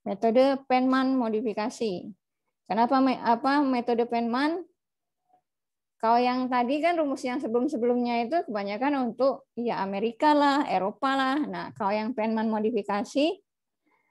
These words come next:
Awalnya dari Penman, dari luar, tapi ya dimodifikasi untuk kebutuhan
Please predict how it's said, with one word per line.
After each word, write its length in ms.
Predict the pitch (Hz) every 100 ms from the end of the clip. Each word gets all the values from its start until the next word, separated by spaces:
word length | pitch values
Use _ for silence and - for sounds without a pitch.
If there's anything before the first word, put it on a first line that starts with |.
| _ -
Awalnya 400 | 220 226 254 320
dari 160 | 277 254
Penman, 600 | 269 302 311 277 277 294
dari 160 | 233 214
luar, 480 | 254 285 254 247 285
tapi 640 | - 185 - 233 302 359 -
ya 180 | 208 233
dimodifikasi 960 | 226 226 214 240 226 196 - 277 285 -
untuk 400 | 226 220 285 -
kebutuhan 720 | 226 208 208 220 240 254 262